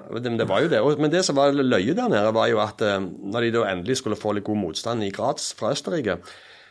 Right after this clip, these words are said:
så det, den hallen her ble jo brukt, altså når, før den kampen mot Graz, så gikk det av noen seksti, sytti, åttiåringer fra isen, så hadde hatt en sånn en old boys,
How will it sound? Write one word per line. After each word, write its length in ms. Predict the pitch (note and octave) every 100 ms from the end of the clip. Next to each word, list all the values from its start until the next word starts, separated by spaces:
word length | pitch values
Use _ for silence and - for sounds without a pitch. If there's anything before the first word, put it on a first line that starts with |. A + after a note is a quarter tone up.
| _ _
så 480 | - F3 D3+ B2+ A#2
det, 320 | G#2+ A#2 C3+
den 180 | B2+ C#3+
hallen 240 | A#2 C3+ C3
her 120 | A#2+
ble 80 | A2
jo 60 | A#2
brukt, 300 | A2+ C3+ - -
altså 300 | - - B2+
når, 220 | B2+ B2+ -
før 240 | - C3+ D#3
den 220 | C3+ C3+ A2 -
kampen 340 | - D3 D3 A#2
mot 140 | A2+
Graz, 300 | - C#3+ F3 -
så 80 | -
gikk 200 | C3 C#3
det 60 | A2+
av 220 | G2+ B2+ C3+
noen 240 | B2 A#2
seksti, 380 | A2+ B2 A2+ B2
sytti, 300 | - A2+ G#2
åttiåringer 540 | A2 G2+ C3 A2+ F#2+ F2+
fra 140 | A2 F#2
isen, 360 | G#2+ - F2+
så 160 | F2+ A2+
hadde 120 | A2
hatt 220 | A2+ A#2
en 80 | A2+
sånn 160 | A2 G#2
en 120 | F#2
old 200 | G2 G#2
boys, 400 | F#2+ G#2 A2 -